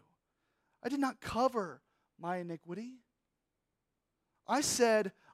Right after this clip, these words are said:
'I will confess my transgressions to the Lord.' And you forgave the iniquity of my sin."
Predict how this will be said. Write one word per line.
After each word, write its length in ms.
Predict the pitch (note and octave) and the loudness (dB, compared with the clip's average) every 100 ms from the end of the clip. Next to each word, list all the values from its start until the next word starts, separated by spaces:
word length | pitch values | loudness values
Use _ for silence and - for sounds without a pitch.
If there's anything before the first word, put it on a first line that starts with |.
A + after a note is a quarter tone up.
| - | -4
'I 180 | F#3+ D#4+ | 2 2
will 160 | C#4+ A3+ | 4 2
confess 880 | A3+ G3+ - C#4+ D#4+ E4+ - - - _ _ - | 0 -4 -2 0 0 0 -2 -4 -6 _ _ -2
my 180 | A3 G#3 | 0 0
transgressions 1080 | - G#3+ E3 F#3 F#3+ - E3 C3 - - _ _ _ _ | -2 -6 -2 0 0 -2 -14 -16 -16 -16 _ _ _ _
to 100 | G3+ | -6
the 100 | F3+ | -4
Lord.' 460 | E3+ F3 C#3 - _ _ _ _ _ _ _ _ _ _ _ _ _ E3 | 0 0 -2 -10 _ _ _ _ _ _ _ _ _ _ _ _ _ -12
And 140 | E3+ | -10
you 160 | F3+ G3+ | -8 -10
forgave 680 | - D#3+ D#3 F#3+ G#3+ C#3+ - - _ _ _ _ _ _ _ - | -12 -14 -6 -6 -6 -10 -18 -20 _ _ _ _ _ _ _ -10
the 100 | E3 | -8
iniquity 720 | E3 F#3+ - D#3 C#3+ C3+ A#2+ _ _ _ _ _ | -6 -8 -8 -12 -12 -16 -20 _ _ _ _ _
of 140 | D#3 D#3+ | -18 -12
my 160 | E3 | -12
sin." 440 | E3 - A3 A#3 | -10 -14 -14 -14